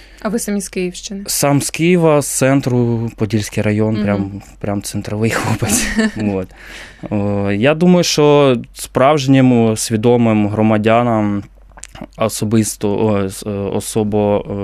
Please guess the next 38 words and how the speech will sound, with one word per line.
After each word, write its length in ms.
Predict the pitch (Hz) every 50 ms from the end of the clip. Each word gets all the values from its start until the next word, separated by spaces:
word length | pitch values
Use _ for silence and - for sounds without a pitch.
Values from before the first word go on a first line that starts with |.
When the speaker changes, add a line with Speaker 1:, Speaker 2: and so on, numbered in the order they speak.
| 98 98 95
Speaker 2:
е, 40 | 90 92 - - - - - - -
чоловікам, 760 | - 113 107 107 104 104 107 - - 107 113 120 117 113 107 104
ну, 180 | 101 101 95
типа, 340 | 92 - 92 90 - - - - 104 107
я 60 | 101
думаю, 240 | 101 101 101 104 104
мотивації 560 | 104 101 - 104 101 107 107 107 - - 104
іншої 300 | 104 - - - 107 104 - 120 131 131 - - - -
не 120 | - 104
може 260 | 104 104 104 101 101
бути. 320 | 101 104 107 113 - - 127 - - - - - - - - - - - -
Speaker 1:
Ну, 80 | 254
Speaker 2:
От. 60 | 269
Speaker 1:
бачите, 260 | 277 302 285 - - 202
ви 120 | 196 196
до 100 | 190 208
цього 220 | 190 - 220 220
самі 280 | 208 - 220 202 202 214
прийшли, 600 | 226 - 196 180 175 - - - - 180 175 180 - -
а 240 | 180 185 185 185
для 160 | 185 185 180 180
когось 380 | - - 208 214 220 202 -
це 440 | - - - 196 190 190 190 190 190 185 - - 208
важко 300 | 196 190 196 - - 233
зрозуміти. 600 | 220 214 208 202 190 190 185 180 175 180 - 202
Хтось 400 | 190 - - - 208 233 - -
не 100 | - 226
народжений 540 | 226 233 233 220 196 185 185 185 185 185 185
для 140 | 180 185 185
війни. 340 | 180 180 180 180 180 180 180
Як 200 | 185 208 208 -
ви 60 | - -
Speaker 2:
Ну, 60 | 123
Speaker 1:
сприймаєте 480 | 127 135 185 190 190 185 185 185 190 180
цю 120 | - 190
фразу? 220 | - - 117 117
Speaker 2:
я 180 | 123 139 160 170
д-, 160 | 160 151 -